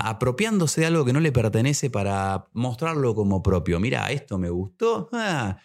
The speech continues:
está bueno. Mirá la cantidad de views que tiene este video. Listo, matanga", como decimos acá.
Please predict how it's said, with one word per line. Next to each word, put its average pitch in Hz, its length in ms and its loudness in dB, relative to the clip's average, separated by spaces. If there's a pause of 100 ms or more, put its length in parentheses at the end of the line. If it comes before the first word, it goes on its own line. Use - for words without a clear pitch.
está - 160 -4
bueno. 120 260 4
Mirá 226 200 2
la 175 140 0
cantidad 156 260 2
de 151 40 2
views 156 180 4
que 123 100 2
tiene 123 160 2
este 110 180 2
video. 87 320 4
Listo, 104 460 0
matanga", 92 600 0 (280)
como 101 160 0
decimos 104 340 0
acá. 87 280 -2